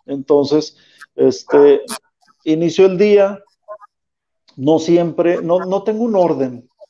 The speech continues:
digamos. Algunas veces me puedo levantar a las diez de la mañana porque me dormí hasta las tres o cuatro de la mañana. Otras veces me levanto a las ocho de la mañana, pero porque me dormí desde las once o doce.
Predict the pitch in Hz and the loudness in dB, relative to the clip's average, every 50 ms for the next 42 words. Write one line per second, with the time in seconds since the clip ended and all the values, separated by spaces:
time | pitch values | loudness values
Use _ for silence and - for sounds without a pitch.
0 | _ _ 156 156 156 156 143 139 135 135 - _ _ _ _ _ _ _ _ _ | _ _ -8 -4 -2 -2 -2 -4 -8 -12 -16 _ _ _ _ _ _ _ _ _
1 | - 143 147 139 156 160 175 165 175 180 175 185 180 185 175 - - 165 160 175 | -10 -8 -6 -4 -4 -2 -2 0 -2 -2 -2 -4 -4 -4 -4 -2 -2 0 0 2
2 | 175 175 156 151 139 135 139 147 147 165 165 160 147 135 123 139 156 160 160 180 | 2 2 2 2 0 0 0 0 0 0 0 0 0 0 0 -2 -4 -2 0 0
3 | 180 175 170 160 160 165 175 170 165 165 170 165 - 147 - - 143 139 131 135 | 0 0 0 -2 -4 -4 -4 -6 -6 -6 -8 -8 -8 -12 -12 -8 -6 -6 -4 -4
4 | 123 127 131 127 131 139 139 143 147 151 143 - 147 120 120 120 - - - 135 | -4 -4 -4 -4 -4 -4 -4 -4 -4 -6 -6 -4 -4 -4 -4 -4 -8 -8 -8 -8
5 | 127 - - 147 120 - 127 123 120 - 131 131 131 131 127 123 120 123 127 135 | -8 -6 -8 -10 -6 -2 0 0 0 0 -2 -2 -2 -2 -2 -2 -4 -4 -4 -4
6 | 143 151 151 139 135 135 135 - _ _ _ _ _ _ _ _ _ - 139 139 | -4 -4 -4 -4 -8 -8 -10 -14 _ _ _ _ _ _ _ _ _ -12 -10 -4
7 | 143 147 147 135 151 151 151 156 151 143 139 135 131 127 135 139 135 151 147 135 | -2 0 0 0 0 -2 -2 -2 -2 0 2 2 2 2 2 0 2 0 2 2
8 | 123 123 143 147 147 - 180 175 170 160 151 151 151 151 156 160 156 156 170 160 | 2 0 0 -2 -2 0 0 0 2 0 0 -2 -4 -6 -4 -4 -4 -4 -4 -2
9 | 165 151 139 - 139 135 - 131 131 131 127 120 127 123 127 131 135 135 131 143 | -2 -2 -2 -2 -6 -10 -10 -6 -4 -4 -2 -2 -4 -4 -4 -4 -4 -2 -2 -2
10 | 127 113 135 127 120 120 - 151 147 147 135 - 131 123 127 151 151 151 - 135 | -2 -2 -2 -4 -4 -4 -6 -8 -8 -8 -8 -8 -6 -4 -4 -4 -4 -6 -10 -16
11 | 123 - | -18 -18